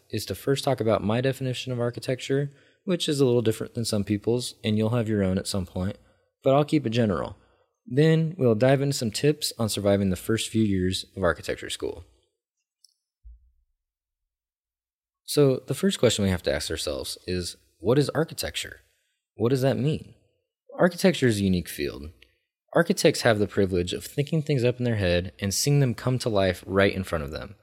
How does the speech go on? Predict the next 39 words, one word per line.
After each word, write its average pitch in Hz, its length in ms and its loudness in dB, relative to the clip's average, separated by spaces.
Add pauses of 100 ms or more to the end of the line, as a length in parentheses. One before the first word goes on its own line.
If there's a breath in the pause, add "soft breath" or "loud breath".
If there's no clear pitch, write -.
(380)
If - 200 -4
we're 156 140 6
gonna 180 180 4
throw 107 420 4
a 90 160 -4
hard 117 200 0
definition 92 460 -2
on 73 80 -8
architecture, 76 680 -10 (400)
I 143 80 4
would 165 140 4
say 117 180 4
that 101 220 2
architecture 139 580 0
is 95 140 -4
the 90 100 -4
intentional 139 460 -4
design 92 640 -2
and 104 160 -4
creation 120 420 0
of 98 80 -2
the 92 80 -6
built 101 260 2
world 90 520 0
and 92 120 -6
human 82 220 -8
experience. - 760 -12 (680)
Architecture 170 460 0
is 143 100 0
everywhere. 127 560 0 (460)
Architects 151 440 2
get - 140 -8
to 95 80 -2
change 127 360 0
the 123 60 2
way 113 140 8
the 101 140 4
world 85 180 2
looks, 95 540 0